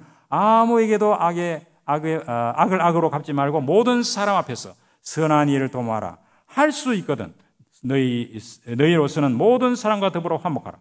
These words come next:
내 사랑하는 자들아, 너희가 친히 원수를 갚지 말고 하나님의 진노하심에 맡기라. 기록되었으되 원수 갚는 것이 내게 있으니 내가 갚으리라고 주께서 말씀하시니라. 내 원수가 줄이거든 먹이고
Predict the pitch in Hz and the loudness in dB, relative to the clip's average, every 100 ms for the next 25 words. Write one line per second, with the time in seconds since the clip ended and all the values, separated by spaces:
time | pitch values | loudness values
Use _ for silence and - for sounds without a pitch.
0 | _ _ _ 120 127 127 123 117 113 113 | _ _ _ -2 0 0 -2 -4 -4 -4
1 | 113 110 107 110 110 110 - 127 120 196 | -6 -6 -4 -6 -6 -8 -6 -6 -4 -2
2 | - 269 254 214 214 165 127 127 110 - | 0 0 2 2 0 -2 -2 -4 -8 -12
3 | _ _ 247 262 262 262 254 254 226 214 | _ _ 2 4 6 6 4 2 0 0
4 | 208 196 190 151 131 - - _ _ _ | 2 2 0 -2 -2 -2 -14 _ _ _
5 | _ - 120 117 113 104 107 104 139 175 | _ -10 -8 -6 -6 -6 -6 -4 -4 -4
6 | 208 202 202 196 196 190 160 151 120 104 | -4 -4 -4 -4 -4 -4 -6 -4 -6 -10
7 | 82 _ _ _ - 107 127 117 110 117 | -14 _ _ _ -12 -6 -2 0 0 -2
8 | 117 117 104 101 98 101 95 226 190 170 | -10 -8 -6 -6 -4 -6 -8 -10 -8 -8
9 | 175 170 139 120 127 143 113 101 82 _ | -4 -4 -2 -4 -4 -10 -10 -18 -20 _
10 | _ _ _ - 147 170 170 175 185 180 | _ _ _ 0 4 6 8 6 6 4
11 | 180 190 190 196 190 233 208 113 | 4 2 2 4 6 4 4 -4